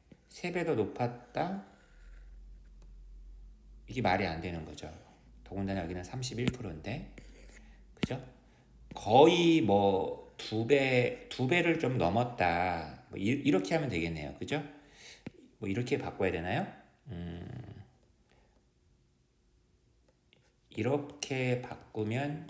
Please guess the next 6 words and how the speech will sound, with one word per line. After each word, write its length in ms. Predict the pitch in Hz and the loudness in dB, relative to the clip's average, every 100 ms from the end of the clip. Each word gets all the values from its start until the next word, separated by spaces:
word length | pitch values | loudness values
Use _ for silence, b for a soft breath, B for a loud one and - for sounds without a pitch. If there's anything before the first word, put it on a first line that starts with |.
| - | -20
더 160 | - 92 | -8 -6
낫지 300 | 85 76 - | -6 -8 -8
않았을까? 640 | 85 78 - - - 65 - _ _ - _ - - | -8 -8 -12 -14 -16 -18 -18 _ _ -20 _ -20 -4
이런 200 | 127 160 | 0 2
거 80 | 120 | 0
어때요? 440 | - 85 87 165 | -2 -4 -6 -6